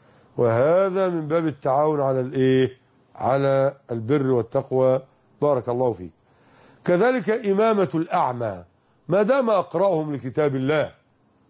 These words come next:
فهو أحقهم بالإمامة ما لم يكن إمام راتب في هذا المكان. أي نعم. وقد ذكرت فيما سلف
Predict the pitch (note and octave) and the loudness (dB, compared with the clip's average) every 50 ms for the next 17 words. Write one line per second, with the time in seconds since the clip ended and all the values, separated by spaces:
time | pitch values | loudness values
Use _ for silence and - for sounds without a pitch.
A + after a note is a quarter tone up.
0 | _ _ - G#2 G2+ G#2 B2 C3+ C3+ C#3 C#3+ C#3+ C#3+ F#3 - _ _ _ _ - | _ _ -6 -2 0 2 2 2 2 2 2 2 0 -2 -6 _ _ _ _ -16
1 | - - - C#3 C#3 - C#3 C#3 C3+ C#3 C3+ C#3 D3+ G3+ E3+ D3 D#3 G3 A#3 A#3 | -8 -6 -6 -6 -4 -2 -2 -2 -2 -2 -4 -6 -6 -4 -4 0 0 2 2 2
2 | G3+ E3 D3+ C#3 - _ _ _ _ _ _ _ _ _ _ _ - C3+ C#3 C#3+ | 0 0 -2 -4 -4 _ _ _ _ _ _ _ _ _ _ _ -2 0 2 2
3 | C#3+ C3+ C#3+ D3+ - C#3+ D3 C#3 C#3 D3+ D#3 D#3 F3+ G#3 G3+ D#3 - B2+ B2 - | 2 2 0 0 -2 -4 -4 -2 -2 0 2 2 2 2 2 0 -4 -8 -14 -14
4 | _ _ _ _ - B2 C3 C#3+ C#3+ C#3 C#3 C3+ A#2+ - F3 E3 C#3+ A2+ F#2+ _ | _ _ _ _ -4 -2 -2 0 0 -2 -4 -4 -2 0 0 0 0 -2 -6 _
5 | _ _ _ _ _ C#3+ C#3+ D3 D#3+ D#3 C3+ G#2+ F2+ - _ _ _ _ _ _ | _ _ _ _ _ 0 2 2 2 2 0 -2 -4 -10 _ _ _ _ _ _
6 | _ - - - - - - - - _ _ - D#3+ D#3+ - A#3+ B3 A3 A#3 A3+ | _ -20 -20 -20 -20 -20 -20 -20 -20 _ _ -6 -4 -2 0 -2 0 0 -2 -2
7 | - B3 B3 A#3 A3 - - G3 G3 F#3+ F#3 A3 C#4+ A3 - C#3+ D#3+ D#3+ D3+ D3 | 0 0 0 0 -2 -2 -4 -2 0 0 0 -2 -6 -10 -8 -6 -6 -2 0 -2
8 | C#3 C3 - F3+ F#3+ F3 D3+ B2+ B2+ | -2 0 0 0 0 0 0 0 -2